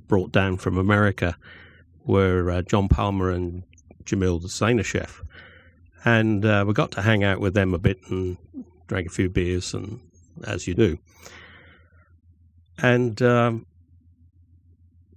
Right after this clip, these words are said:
Jamil was doing the Brewing with Style show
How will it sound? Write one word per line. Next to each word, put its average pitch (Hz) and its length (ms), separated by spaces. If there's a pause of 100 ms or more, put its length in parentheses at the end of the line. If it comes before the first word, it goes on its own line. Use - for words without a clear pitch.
(760)
Jamil 147 380
was 127 220
doing 117 360
the 101 120
Brewing 120 560
with 107 140
Style 113 480
show 92 500